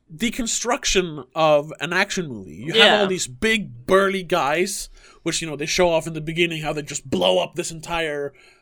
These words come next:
Speaker 1: terrorist or rebel
Speaker 2: Oh, right,
Speaker 1: base,
Speaker 2: yeah.
Speaker 1: you know. They're being all badass. And then very quickly, because of this one creature that's just stronger than them and faster than them and more deadly than them, they lose their shit.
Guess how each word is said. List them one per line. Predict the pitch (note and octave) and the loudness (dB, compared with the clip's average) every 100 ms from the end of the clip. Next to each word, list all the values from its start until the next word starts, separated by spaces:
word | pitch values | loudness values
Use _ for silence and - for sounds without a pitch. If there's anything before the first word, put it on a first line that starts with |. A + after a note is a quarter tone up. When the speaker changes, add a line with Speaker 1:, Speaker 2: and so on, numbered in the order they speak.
| _ | _
Speaker 1:
terrorist | - F#3 D#3+ D#3+ - | 4 4 2 -2 -2
or | C#3 | 0
rebel | D3+ D#3 D#3 | 0 2 2
Speaker 2:
Oh, | F#3+ | 4
right, | F#3 F3+ | 4 4
Speaker 1:
base, | D3 C#3+ | 2 0
Speaker 2:
yeah. | F3 D3 | 0 0
Speaker 1:
you | C3 | -2
know. | A#2+ A#2 B2+ - _ | -6 -10 -16 -20 _
They're | D#3 | 0
being | E3 F#3+ | 2 2
all | E3+ D#3 D#3+ | 2 -2 0
badass. | E3+ E3 D#3+ D#3 D#3+ - - _ _ _ _ _ | 0 2 0 -2 -4 -6 -10 _ _ _ _ _
And | - F3+ | -2 2
then | G3 G#3+ F#3 | 2 2 0
very | C#3+ C3+ C#3+ F#3 A#3+ C4 G#3+ | -10 -12 2 4 6 4 -2
quickly, | - - G3+ - E3 C#3 B2+ B2 _ _ _ - | -6 2 2 2 -4 -4 -8 -10 _ _ _ -10
because | E3+ G3 F#3 | -4 -2 -2
of | F3+ | -2
this | F3 E3+ | -2 -4
one | A2+ C3+ F3+ G#3+ A3 | -8 -4 0 0 -2
creature | - G#3+ A3+ - | -4 -4 -2 -6
that's | C3+ B2+ C3+ | -6 -4 -4
just | B2+ | -6
stronger | - F3+ G3+ F#3+ | -2 0 2 2
than | E3+ D#3 | 0 -4
them | C3 A2 A2+ | -4 -4 -8
and | B2+ | -10
faster | - - F3+ F3+ F3 | -8 -2 -2 0 -2
than | D#3+ | -4
them | C#3+ A#2+ | -8 -10
and | A2+ | -8
more | C#3 D#3 | -8 -6
deadly | E3 D#3+ D3 | -4 -4 -6
than | B2 | -8
them, | A2+ A2 A2+ _ _ _ _ _ _ | -10 -14 -16 _ _ _ _ _ _
they | B2 F#3 | 4 6
lose | F#3 G3+ G#3+ - | 8 4 4 -2
their | D3 | -4
shit. | - - G3 - - - | -2 0 0 -2 -10 -14